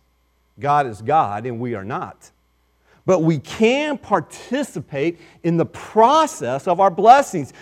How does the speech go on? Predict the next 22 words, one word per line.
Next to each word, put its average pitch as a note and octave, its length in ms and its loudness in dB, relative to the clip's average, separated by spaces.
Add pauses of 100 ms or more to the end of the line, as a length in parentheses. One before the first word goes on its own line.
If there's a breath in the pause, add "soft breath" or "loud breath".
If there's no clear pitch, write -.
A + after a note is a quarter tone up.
(160 loud breath)
We A#3+ 240 6
can G3+ 260 2
receive A3+ 600 -2
the G3 80 4
blessings F#3+ 560 0
of D#3 160 -2
God F3 340 2
sparingly C4 880 -4 (320 soft breath)
or E3+ 160 6
bountifully C#3 1120 2
by D3 280 2
how F3 460 4
we D#3+ 240 -2
give C3+ 400 -4
to C3+ 100 -14
God. G#2 460 -8 (680)
This A#3 260 2
is C#4 160 -6
the B3 120 -6
principle D#3 840 -4
of A#2+ 140 -12
generosity. G2+ 880 -10